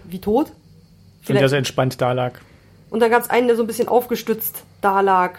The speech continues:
Speaker 1: Und, äh, der wäre wohl auch eigentlich das, ähm, Aushängeobjekt. Also der wäre wohl sehr bekannt weltweit. Ich kannte ihn noch nicht.
Speaker 2: Ich kann ihn auch nicht.
Speaker 1: <laughs> Aber, äh, naja.
Speaker 2: Aber da geht's schon so ein bisschen in die Richtung von den Plastinaten dann auch,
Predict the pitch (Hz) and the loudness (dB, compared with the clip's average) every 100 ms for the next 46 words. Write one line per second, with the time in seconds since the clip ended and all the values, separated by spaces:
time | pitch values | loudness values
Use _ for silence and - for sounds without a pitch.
0 | - - 208 208 202 214 208 214 202 220 | -14 -4 -4 -2 -2 0 0 0 0 0
1 | - 196 - 196 226 240 233 220 220 214 | 0 -4 -2 0 0 -2 -4 -6 -4 -6
2 | 202 - 202 196 196 202 196 - - - | -6 -6 -2 0 2 2 0 -6 -20 -20
3 | - _ - - - 208 254 - - - | -20 _ -20 -14 -2 0 0 -2 -10 -6
4 | - 269 285 294 285 277 - 262 269 311 | 0 2 2 2 0 0 0 2 2 2
5 | - - - - _ _ 220 214 220 220 | -6 -18 -20 -20 _ _ -8 -4 2 2
6 | 220 226 220 233 233 180 220 233 262 339 | 2 0 0 0 0 -4 -2 0 2 0
7 | - - - - - 269 277 269 277 285 | -2 -14 -20 -18 0 2 2 2 0 -2
8 | - - - 233 220 202 240 254 - - | -10 -20 -14 -10 -10 -10 -10 -14 -16 -20
9 | - - 156 147 196 240 233 277 - - | -10 -6 -2 0 0 0 -2 -8 -8 -10
10 | - - 262 262 285 277 269 - 254 254 | -8 0 0 2 2 2 -4 -4 0 0
11 | 262 254 254 - - - - 226 247 190 | 0 -2 -8 -20 -20 -20 -10 0 2 2
12 | 170 - - 147 143 175 214 214 196 175 | 0 -4 -8 -2 0 2 0 0 0 0
13 | 185 190 156 147 143 127 135 123 120 127 | -2 -2 -2 -2 -2 -2 0 0 0 -4
14 | - 123 120 117 127 120 123 | -2 -2 -2 -2 -2 -2 -4